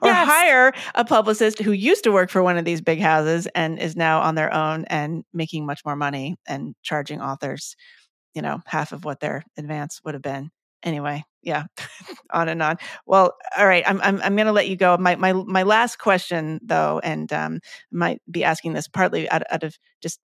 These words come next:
Speaker 1: personal curiosity, how hard is it for you to write a column every week? I mean, it's really hard. Like,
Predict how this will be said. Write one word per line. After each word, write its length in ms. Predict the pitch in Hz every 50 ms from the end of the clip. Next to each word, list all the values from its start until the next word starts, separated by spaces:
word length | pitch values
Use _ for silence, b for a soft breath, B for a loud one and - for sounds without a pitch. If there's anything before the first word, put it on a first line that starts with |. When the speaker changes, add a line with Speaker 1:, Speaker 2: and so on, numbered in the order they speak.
| _ -
Speaker 1:
personal 280 | 202 185 - 180 170
curiosity, 640 | - - 180 170 165 165 156 180 - 156 147 151 175 b b b b b b b
how 180 | - - 349 359
hard 380 | - 214 170 170 170 170 165 -
is 160 | - 170 -
it 220 | 165 160 - - -
for 100 | - 165
you 320 | 156 151 151 147 156 180 - _
to 100 | - 170
write 160 | 160 160 160 160
a 60 | 151
column 460 | - 151 147 151 151 151 156 165 170 - _
every 240 | - 165 156 160 156
week? 400 | 147 151 156 170 214 - - _ _ _ -
I 40 | -
mean, 320 | 208 220 226 226 226 220 - -
it's 160 | 240 - -
really 220 | 277 320 349 339
hard. 480 | - - 175 190 170 135 135 - - - - _ -
Like, 240 | 196 190 - _